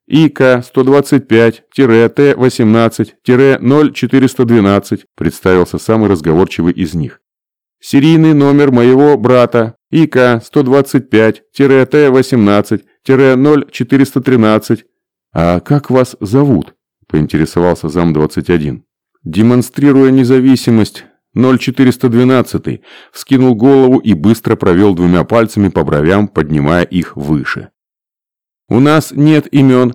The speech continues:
только серийные номера". "Так не бывает",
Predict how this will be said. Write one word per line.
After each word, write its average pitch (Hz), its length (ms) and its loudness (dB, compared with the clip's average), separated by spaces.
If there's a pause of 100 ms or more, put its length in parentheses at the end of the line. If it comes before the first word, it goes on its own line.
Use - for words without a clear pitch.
(240)
только 160 420 0
серийные 131 500 2
номера". 101 580 0 (920)
"Так - 240 -8
не 101 120 0
бывает", 131 580 0